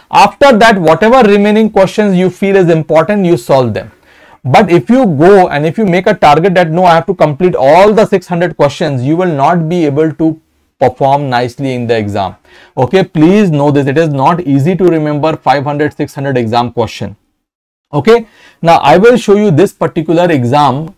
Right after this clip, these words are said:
paper. If you can see on the left hand side, this particular exam paper. This is the paper number one. If you see, what is this?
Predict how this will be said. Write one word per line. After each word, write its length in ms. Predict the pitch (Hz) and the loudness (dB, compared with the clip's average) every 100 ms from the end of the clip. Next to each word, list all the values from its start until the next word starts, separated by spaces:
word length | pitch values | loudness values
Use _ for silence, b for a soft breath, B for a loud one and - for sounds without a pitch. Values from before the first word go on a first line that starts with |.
| - | -4
paper. 380 | 139 147 131 123 | -2 0 -2 -2
If 140 | 120 139 | -6 -6
you 100 | 131 | -4
can 220 | 131 123 | -4 -6
see 200 | - 151 | -2 -2
on 160 | 131 | 0
the 100 | 127 117 110 | -2 -2 -4
left 140 | - | -6
hand 200 | 147 143 | -8 -6
side, 300 | - 104 101 | -6 -4 -2
this 160 | 135 139 | -4 -4
particular 500 | 120 110 120 131 110 | -8 -6 -4 -4 -4
exam 240 | 101 113 117 | -4 -4 -4
paper. 400 | 101 - 143 185 _ _ _ _ _ _ _ - | -8 -6 -10 -10 _ _ _ _ _ _ _ -2
This 160 | 147 | 0
is 80 | 226 | 2
the 120 | 233 175 165 | 2 2 0
paper 200 | 208 208 196 | 2 0 0
number 220 | 185 180 143 | 0 0 0
one. 140 | 113 | 0
If 160 | 101 104 | -4 -4
you 140 | 185 | -4
see, 220 | 180 165 156 | -2 -4 -2
what 200 | 127 175 | -2 -2
is 140 | 156 | -4
this? 400 | 151 214 - | -2 -4 -6